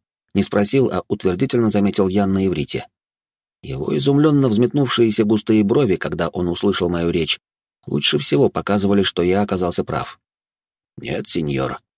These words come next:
вздохнул он. «Вы не раввин?» «Нет, сеньор», еще тяжелее вздохнул он. «Но вы хотя бы еврей?» Совсем загрустил я, поняв, что мне подсунули пустышку.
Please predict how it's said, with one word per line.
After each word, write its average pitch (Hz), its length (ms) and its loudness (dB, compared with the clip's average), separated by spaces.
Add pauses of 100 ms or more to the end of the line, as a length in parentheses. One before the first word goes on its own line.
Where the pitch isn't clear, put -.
(180)
вздохнул 73 420 -4
он. 69 180 -4 (600)
«Вы 107 260 4
не 110 200 4
раввин?» 117 460 2 (580)
«Нет, - 240 -6
сеньор», 69 600 -4 (440)
еще 87 200 -4
тяжелее 80 360 -2
вздохнул 78 440 -4
он. 71 240 -6 (580)
«Но 95 160 2
вы 151 100 2
хотя 135 300 2
бы 110 160 2
еврей?» 98 560 2 (460)
Совсем - 380 -2
загрустил 92 460 2
я, 123 180 4
поняв, 104 400 -2
что - 160 -2
мне 92 140 0
подсунули 87 460 -2
пустышку. - 580 -6